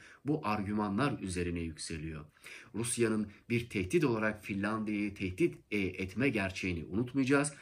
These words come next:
Bunu hep hissedeceğiz yanı başımızda ama Rusya'yı, e, tahrik etmeyeceğiz. Rusya'yı yanımızdan uzaklaştırmayacağız. Çok da iç işlerimize, e, burnunu sokmasını, müdahale etmesine de izin vermeyeceğiz. O ince, o pamuk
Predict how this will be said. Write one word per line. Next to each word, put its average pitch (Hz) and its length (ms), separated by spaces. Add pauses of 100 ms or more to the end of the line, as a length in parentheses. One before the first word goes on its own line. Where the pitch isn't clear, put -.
(220)
Bunu 101 240
hep 127 300
hissedeceğiz 131 760
yanı 92 280
başımızda 131 680 (240)
ama 101 240
Rusya'yı, 123 580 (380)
e, 95 220 (420)
tahrik 127 400
etmeyeceğiz. 87 600 (260)
Rusya'yı 113 640
yanımızdan 107 640
uzaklaştırmayacağız. 113 960
Çok 175 340
da 92 60
iç - 260
işlerimize, 95 760 (320)
e, 87 160
burnunu 113 300
sokmasını, 107 640
müdahale 107 440
etmesine 87 480
de 156 100
izin 95 340
vermeyeceğiz. 82 500
O 123 220
ince, 107 320
o 95 240
pamuk 120 320